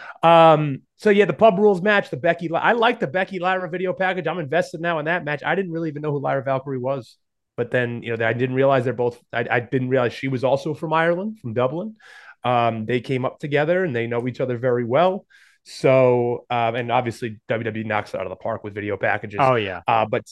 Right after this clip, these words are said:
Speaker 1: but to me, you know, from, if I'm gonna judge both quarters,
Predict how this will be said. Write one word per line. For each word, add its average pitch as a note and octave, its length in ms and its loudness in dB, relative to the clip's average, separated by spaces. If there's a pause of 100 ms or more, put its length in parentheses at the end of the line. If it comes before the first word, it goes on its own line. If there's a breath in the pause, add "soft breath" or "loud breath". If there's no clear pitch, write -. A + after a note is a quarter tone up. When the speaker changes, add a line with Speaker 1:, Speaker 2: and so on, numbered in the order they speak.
(100)
Speaker 1:
but C3+ 200 -4
to C#3+ 100 -6
me, G3 480 4 (960)
you C3 80 -4
know, A#2 160 0
from, B2 340 -4
if B2 140 -2
I'm C#3 80 4
gonna C3+ 160 0
judge B2 320 -2
both B2 180 -2
quarters, C3+ 440 -2